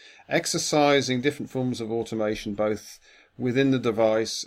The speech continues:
and also via web-based automation. So that was different from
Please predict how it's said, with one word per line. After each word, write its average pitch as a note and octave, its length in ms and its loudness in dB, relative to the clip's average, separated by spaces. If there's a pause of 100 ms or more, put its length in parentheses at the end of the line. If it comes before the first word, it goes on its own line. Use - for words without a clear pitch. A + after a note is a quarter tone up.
and A2 200 -8
also G#2+ 640 -4
via G#2 300 -2
web-based G2+ 560 -4
automation. F2+ 720 -14
So G#2 260 -4
that C#3+ 180 -4
was C#3+ 180 -8
different D#3+ 480 -4
from G2+ 320 -8